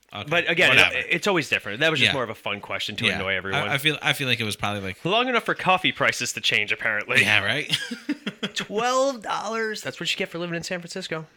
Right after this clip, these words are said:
Speaker 2: And
Speaker 1: Yeah.
Speaker 2: I can say that I'm a native
Speaker 1: Yeah.
Speaker 2: San Franciscan.
Speaker 1: San Franciscan?
Speaker 2: Yeah.
Speaker 1: Is that what they say?
Speaker 2: San Diego.
Speaker 1: <laughs> F you, San Diego. <laughs>
Speaker 2: Great Odin's beard.
Speaker 1: <laughs>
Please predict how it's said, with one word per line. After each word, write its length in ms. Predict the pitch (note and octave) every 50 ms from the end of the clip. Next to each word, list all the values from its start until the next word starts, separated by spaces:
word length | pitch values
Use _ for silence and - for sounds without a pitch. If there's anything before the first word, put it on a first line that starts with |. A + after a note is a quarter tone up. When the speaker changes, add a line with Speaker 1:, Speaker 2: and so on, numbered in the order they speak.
| _ -
Speaker 2:
And 80 | A2 B2+
Speaker 1:
Yeah. 80 | E3
Speaker 2:
I 60 | C#3 C#3+
can 100 | D3+ C3+
say 120 | E3+ E3+
that 240 | E3+ D#3+ D3+ D3+ - -
I'm 160 | A2+ A#2+ B2+
a 40 | C3
native 280 | C#3 C#3+ D3 D3 C3+
Speaker 1:
Yeah. 40 | B2+
Speaker 2:
San 140 | - D#3 D3+
Franciscan. 460 | - D#3 - E3+ D#3+ - - C3 C3 A#2+ _ _ _ _ _ _ _ _ _ _ _ _ _ _ _ _ _ _ _
Speaker 1:
San 200 | - - A2 A2
Franciscan? 580 | - - A2 - - A2 - - - C#3 C#3+ C3+ - _ _ _
Speaker 2:
Yeah. 100 | D3+ G3
Speaker 1:
Is 80 | G3 -
that 80 | A2
what 120 | G#2+ A2 -
they 100 | B2+ B2+
say? 300 | - C#3+ D3 C#3 B2+ - _ _
Speaker 2:
San 340 | - - E3 E3+ F#3+ G3+
Diego. 640 | G3 F#3 E3+ D#3+ D#3+ D#3 D3 A#2+ F2+ C2+ B1 - - - _ - - D#3+ - -
Speaker 1:
<laughs> 960 | F#3+ E3+ - - F3 - F3 D#3+ - - - - - - - - - - - -
F 220 | F3 E3+ - -
you, 100 | E3+ D#3+
San 160 | C#3+ - - - - G#3
Diego. 380 | - - G#3 A3+ A#3 A3 B3 - A#2+ - - E4+ - - -
<laughs> 400 | - - - - A3+ G3+ - -
Speaker 2:
Great 260 | - D#4+ D#4+ D4+ - -
Odin's 340 | A#3 C#4 A#3 F3+ F3+ E3+ D#3+
beard. 500 | - D4 E4 C#4+ F#3 E3+ F#3 F3 E3 - -
Speaker 1:
<laughs> 40 | -